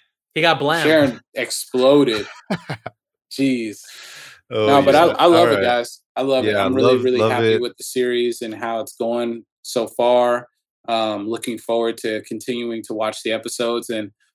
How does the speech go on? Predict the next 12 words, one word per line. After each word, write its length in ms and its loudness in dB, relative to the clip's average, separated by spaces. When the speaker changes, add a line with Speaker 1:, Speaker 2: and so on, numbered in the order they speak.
Speaker 2:
hopefully 380 4
some 260 2
of 120 2
these 220 -2
stories 800 2
or 160 0
some 240 -4
of 100 -8
these 200 -10
characters, 880 -2
um, 300 -6
Speaker 3:
Connect. 180 -14